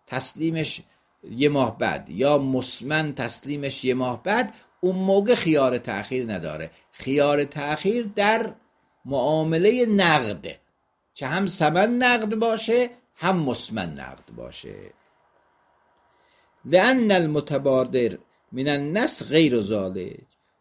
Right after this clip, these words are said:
چون اونی که از نص متبادره، شما روایات رو یه بارم بخونید، اه،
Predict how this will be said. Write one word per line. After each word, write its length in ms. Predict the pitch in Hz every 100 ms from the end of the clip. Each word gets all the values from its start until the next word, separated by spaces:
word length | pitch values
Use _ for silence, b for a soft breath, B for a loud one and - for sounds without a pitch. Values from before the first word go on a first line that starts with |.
| _ -
چون 220 | 254 269
اونی 240 | 254 262
که 140 | 226 226
از 260 | 175 147
نص 640 | 143 170 220 214 - - 139
متبادره، 1160 | 135 131 131 123 123 113 110 110 117 131 160 b b b
شما 260 | - 135 151
روایات 680 | 147 135 135 147 170 165 123
رو 60 |
یه 200 | 117 120
بارم 440 | 113 117 117 113 110
بخونید، 680 | 113 120 127 165 202 208 b b b _ -
اه، 380 | 90 85 71